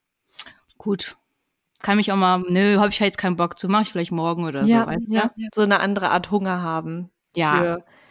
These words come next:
Speaker 2: für den Job. Ja, kann ich mir auch vorstellen. Und ich glaube, also, so sehr ich das ja auch jedem gönne, da seinem Traum nachzugehen, ich könnte mir halt auch vorstellen, dass wenn du,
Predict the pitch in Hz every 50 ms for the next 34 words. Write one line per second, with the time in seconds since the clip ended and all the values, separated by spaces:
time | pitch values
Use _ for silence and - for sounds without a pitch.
0 | _ _ _ _ _ _ - 208 190 196 196 175 - 190 190 180 190 196 202 214
1 | 233 247 233 226 - - 208 208 208 - 214 - - 208 220 - - 220 208 -
2 | - 196 185 190 190 190 190 - - _ - - _ _ _ _ _ _ - 202
3 | 208 226 254 254 240 - - 190 190 170 190 190 185 185 180 _ _ _ _ _
4 | _ - - 208 202 185 214 226 233 226 226 196 - 208 175 180 - - - 214
5 | 208 190 190 180 190 190 202 196 190 185 180 185 175 170 - - 208 208 220 233
6 | 214 196 196 - - - 180 190 185 190 190 190 - - 208 220 208 196 190 -
7 | 170 170 - - 196 190 196 - - 202 180 180 175 - - 185 175 180 185 180